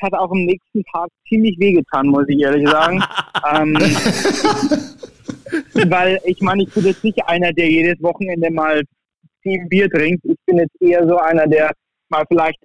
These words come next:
Speaker 1: am Abendessen ein Gläschen Wein trinkt und das reicht dann. Das heißt, es hat mir dann auch schon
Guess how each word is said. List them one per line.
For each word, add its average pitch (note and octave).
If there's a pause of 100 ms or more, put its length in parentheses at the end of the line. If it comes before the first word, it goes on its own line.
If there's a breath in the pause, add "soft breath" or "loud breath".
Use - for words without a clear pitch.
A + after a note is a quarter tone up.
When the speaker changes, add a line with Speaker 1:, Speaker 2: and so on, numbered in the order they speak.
Speaker 1:
am D3
Abendessen E3
ein D3+
Gläschen D3
Wein D3+
trinkt D3
und -
das C3+ (100)
reicht E3+
dann. C3+ (440)
Das D#3
heißt, D#3+
es -
hat E3+
mir E3+
dann D#3+
auch D3+
schon E3